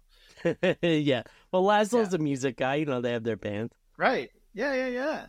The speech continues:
Speaker 2: And Matt Berry, of course, is, well, maybe, maybe he knows somebody that. <laughs>
Speaker 1: Yeah, right, right.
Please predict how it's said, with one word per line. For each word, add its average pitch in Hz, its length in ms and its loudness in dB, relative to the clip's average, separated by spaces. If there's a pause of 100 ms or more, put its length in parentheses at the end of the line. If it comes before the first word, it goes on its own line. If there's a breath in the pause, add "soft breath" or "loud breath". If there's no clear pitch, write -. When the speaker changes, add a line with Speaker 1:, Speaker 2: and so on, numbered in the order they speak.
(340)
Speaker 2:
And 143 140 -10
Matt 170 220 -2
Berry, 160 320 -2
of 110 60 -14
course, 117 440 -12 (100)
is, 107 200 -20
well, 120 120 -10
maybe, 120 580 -8 (100)
maybe 160 220 -8
he 147 100 -4
knows 117 300 -6
somebody 92 500 -12 (800)
that. - 400 -8
<laughs> - 500 -20
Speaker 1:
Yeah, 131 280 2
right, 131 400 2
right. 110 260 -2